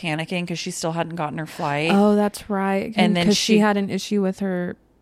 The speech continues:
Speaker 2: passport, right?
Speaker 1: That, and then she was like, "I think it's, it's just hard to read flights," and, like, no, like, you and I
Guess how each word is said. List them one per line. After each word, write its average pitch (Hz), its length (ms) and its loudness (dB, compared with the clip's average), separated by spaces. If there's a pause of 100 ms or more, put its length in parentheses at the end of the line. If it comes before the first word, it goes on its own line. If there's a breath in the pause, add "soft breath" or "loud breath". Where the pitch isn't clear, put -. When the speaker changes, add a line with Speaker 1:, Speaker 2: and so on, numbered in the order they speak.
(460)
Speaker 2:
passport, 196 540 -8
right? 190 300 -6 (380)
Speaker 1:
That, 220 560 4
and 196 180 2
then 196 160 2
she 202 260 -2
was 196 200 -2
like, 175 180 2
"I 180 120 -2
think 208 200 -8
it's, 214 140 -8
it's 226 160 -4
just 277 160 -6
hard 165 260 -4
to 170 100 -2
read 143 320 -4
flights," 147 600 -4
and, 170 120 -2
like, 156 140 -2
no, 151 240 -4
like, 175 320 0 (380 loud breath)
you 294 240 4
and 254 120 2
I 175 600 2